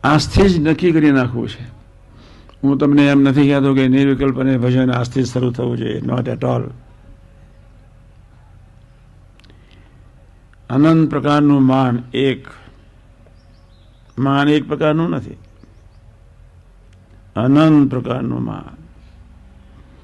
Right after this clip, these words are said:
મીન્સ અનંત પ્રકારના રજોગુણ, તમોગુણ, સત્વગુણના સંસ્કારો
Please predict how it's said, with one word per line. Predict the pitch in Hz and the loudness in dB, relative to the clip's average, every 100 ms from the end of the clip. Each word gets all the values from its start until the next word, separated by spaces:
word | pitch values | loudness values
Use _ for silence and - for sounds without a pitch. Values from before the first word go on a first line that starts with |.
| - - - - - - - - - - - | -20 -20 -20 -20 -20 -20 -20 -20 -20 -20 -2
મીન્સ | 147 170 185 - - | 2 4 2 0 -4
અનંત | 156 175 196 175 | 0 2 2 0
પ્રકારના | 165 160 156 151 143 | 0 0 2 2 0
રજોગુણ, | 139 143 151 147 147 135 | 0 2 2 4 4 2
તમોગુણ, | 123 135 143 139 139 139 131 | 0 0 2 2 2 2 2
સત્વગુણના | 123 123 123 135 127 127 123 123 120 | 0 -4 -6 -2 0 2 2 2 0
સંસ્કારો | 117 123 117 - 123 120 131 143 160 | -4 -6 -4 -2 -2 0 0 0 -2